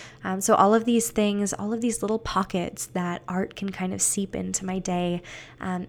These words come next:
I try to open up as much space for those things and really cultivate my relationship with them so that I'm always in the stream of my own inspiration. And I think a really important piece to, um, to this process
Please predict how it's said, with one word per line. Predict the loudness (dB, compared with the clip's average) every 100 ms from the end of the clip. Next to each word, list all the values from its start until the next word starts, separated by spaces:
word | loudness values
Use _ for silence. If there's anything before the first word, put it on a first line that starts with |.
| -2
I | -2
try | 2 2 2
to | 2
open | 0 2 2
up | 2
as | 2
much | 0 0 0
space | 0 0 0
for | 0
those | 0 2 0
things | 0 -2 -2 -4 -2
and | -2
really | 0 0 -2
cultivate | 2 4 4 0 2 0
my | 2
relationship | 0 0 0 -2 0 2 2
with | 2 2
them | 4 6 4 -2 -12 -16 -8
so | 2 6 8
that | 8 6 4 0 -4 -10 -4
I'm | 2 2 4
always | 4 8 6 6
in | 2
the |
stream | 2 2 0 0 -2
of | -2
my | -2 -2
own | -2 -2
inspiration. | -4 -4 -4 -4 -4 -4 -4 -6 -10 -10
And | -6 -4 -4 -6 -10 -14 -16 -6
I | 0
think | 2 2
a |
really | 4 4 4
important | 6 6 4 2 -2
piece | 0 0 0 0
to, | 0 4 4 2 -2 -8 -20 -20 -20 -20 -20 -20 -20 -20 -16 -4 2
um, | 4 4 2 -2 -10 -16 -20 -20 -4
to | 2 4
this | 6 6
process | 4 2 2 4 4 4